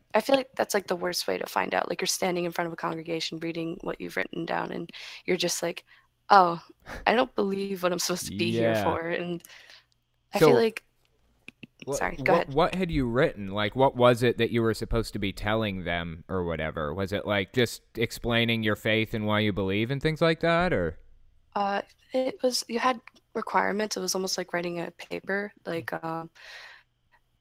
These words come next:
Speaker 1: you had to talk about, like, three reasons why you think God is real, or, like, what you, why you believe, or stuff like that.
Speaker 2: Sure.
Speaker 1: And you had to tie it in with the Bible verse. And I talked about how I was bullied, and, and I tied it in with some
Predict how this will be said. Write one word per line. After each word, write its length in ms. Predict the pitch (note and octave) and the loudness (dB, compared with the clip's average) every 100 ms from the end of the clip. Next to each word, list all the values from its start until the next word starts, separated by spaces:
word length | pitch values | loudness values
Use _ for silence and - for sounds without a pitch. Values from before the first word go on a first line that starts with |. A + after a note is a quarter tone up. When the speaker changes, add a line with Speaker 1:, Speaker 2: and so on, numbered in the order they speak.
| _ | _
Speaker 1:
you 100 | - | -2
had 160 | G3 F#3+ | 2 2
to 80 | F#3 | 2
talk 240 | G#3+ G#3 | 2 2
about, 360 | - F#3+ - - | 0 0 0 -2
like, 260 | F3+ - _ - | -4 -4 _ -8
three 180 | A#3 A3+ | -4 0
reasons 380 | A3 G3+ G3+ F#3+ | 0 -2 -4 -2
why 180 | F#3+ | 0
you 160 | F#3+ F#3 | 0 -2
think 220 | F#3 F#3 _ _ | -4 -8 _ _
God 200 | - F3 | -4 -4
is 220 | E3+ - - | -2 -6 -6
real, 160 | E3 | -6
or, 60 | E3 | -6
like, 160 | E3 - | -6 -4
what 180 | F3 | -4
you, 80 | F#3+ | -2
why 140 | F3+ F3 | -2 -2
you 140 | F3 | -4
believe, 360 | - E3+ E3+ F3 | -8 -8 -6 -4
or 60 | |
stuff 320 | - - E3+ | -4 -4 -8
like 140 | E3+ - | -10 -8
that. 260 | E3+ F3 - - | -8 -8 -14 -14
Speaker 2:
Sure. 200 | - F3 | -6 0
Speaker 1:
And 80 | |
you 20 | G3 | 0
had 80 | |
to 60 | F3+ | 2
tie 180 | - - | 2 2
it 100 | F#3 | 2
in 80 | F3+ | -4
with 100 | F3+ | -6
the 80 | |
Bible 260 | F3 F3+ E3+ | -4 -4 -4
verse. 320 | - - - | -6 -4 -2
And 140 | - F#3 | -2 -4
I 80 | F3+ | -4
talked 300 | - F3 F3 | -6 -6 -6
about 300 | F3 E3 - | -2 -2 -2
how 440 | F#3 E3+ E3+ E3+ - - _ - | -6 -6 -6 -10 -16 -20 _ -2
I 100 | F3+ | -2
was 180 | F3 F3 | -2 0
bullied, 460 | F3+ E3+ E3+ E3+ - | 2 2 -2 -8 -8
and, 240 | F3 E3+ - G3 _ _ - - | -8 -8 -12 -20 _ _ -18 -6
and 380 | G#3 F#3 F#3 - _ _ - _ _ _ _ - | -4 -2 -4 -8 _ _ -20 _ _ _ _ -8
I 100 | F#3+ | -8
tied 240 | - F3 | -6 -8
it 100 | F3 | -8
in 100 | F3 | -10
with 120 | F3 - | -10 -10
some 240 | F3 | -12